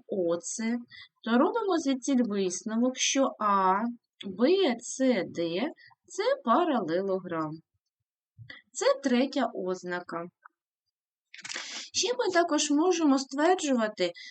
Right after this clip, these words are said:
не тільки ознаки, в нас є такі, м, наслідки з оцих от ознак, що, наприклад, якщо у паралелограм-, о, якщо не в паралелограм, а в чотирикутника протилежні, а, кути рівні, то ми можемо стверджувати, що він паралелограм.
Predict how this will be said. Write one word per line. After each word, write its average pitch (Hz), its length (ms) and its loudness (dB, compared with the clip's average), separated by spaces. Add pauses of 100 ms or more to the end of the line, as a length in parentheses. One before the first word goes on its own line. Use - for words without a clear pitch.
(120)
не 285 80 -4
тільки 381 360 0
ознаки, 220 640 2
в 185 60 -4
нас 233 340 -2
є 240 160 2
такі, 233 540 0 (300)
м, 196 440 -4
наслідки 226 840 2
з 180 80 -8
оцих 185 480 -6
от 160 260 -8
ознак, 269 600 2 (320)
що, - 140 -4
наприклад, 233 640 2
якщо 294 380 -2
у 415 80 -2
паралелограм-, 262 760 2
о, 202 160 -2
якщо 269 360 2
не 240 120 6
в - 60 -8
паралелограм, 202 640 0
а - 20 -6
в - 60 -8
чотирикутника 233 840 -4
протилежні, 202 800 -2 (600)
а, 196 200 2
кути 240 280 2
рівні, 190 460 2
то 208 80 -4
ми 226 120 4
можемо 202 420 0
стверджувати, 190 720 -4
що 254 240 2
він 247 240 4
паралелограм. 185 1120 -2